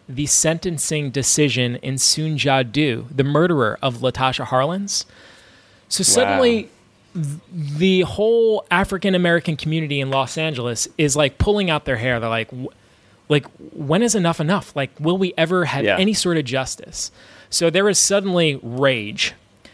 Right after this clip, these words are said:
Speaker 1: There's rage over the Rodney King verdict, right? Rage over the Rodney King verdict. There's rage over the, uh, the Latasha Hawking, uh,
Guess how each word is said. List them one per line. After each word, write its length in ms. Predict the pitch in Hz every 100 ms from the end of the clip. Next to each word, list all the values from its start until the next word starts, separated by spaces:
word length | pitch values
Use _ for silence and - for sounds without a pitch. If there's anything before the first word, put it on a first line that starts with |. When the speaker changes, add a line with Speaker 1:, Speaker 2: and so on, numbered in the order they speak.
| _
Speaker 1:
There's 200 | 147 139 120
rage 520 | 120 156 214 214 190
over 160 | 180
the 80 | 156
Rodney 320 | 156 147 143 135
King 220 | - 127
verdict, 560 | 113 143 139 139 - - _ _ _
right? 320 | - 139 143 - 156 -
Rage 340 | 143 151 185
over 80 | 190
the 80 | 156
Rodney 320 | 147 143 135
King 180 | - 123
verdict. 380 | 110 123 123 -
There's 260 | 113 107
rage 520 | 113 131 170 165 147 156
over 420 | - 135 123 127 120
the, 440 | 113 123 120 113 -
uh, 400 | 123 110 107 107 -
the 420 | 113 123 113 -
Latasha 580 | 120 127 139 139 139 135
Hawking, 580 | 113 127 123 131 117 117 -
uh, 160 | 135